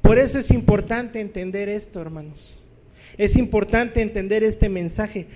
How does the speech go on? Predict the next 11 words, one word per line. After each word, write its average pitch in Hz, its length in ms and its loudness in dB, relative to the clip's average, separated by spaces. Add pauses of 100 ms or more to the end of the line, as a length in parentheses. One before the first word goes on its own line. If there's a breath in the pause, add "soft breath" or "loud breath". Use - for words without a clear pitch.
(200 loud breath)
para 196 260 -2
que 208 100 0
no 233 140 0
nos 247 200 -2
ceguemos. 220 680 -4 (1300 loud breath)
Cristo 254 340 -2
está 233 200 4
a - 20 2
la 214 160 2
puerta, 226 320 2
hermanos. 156 560 -8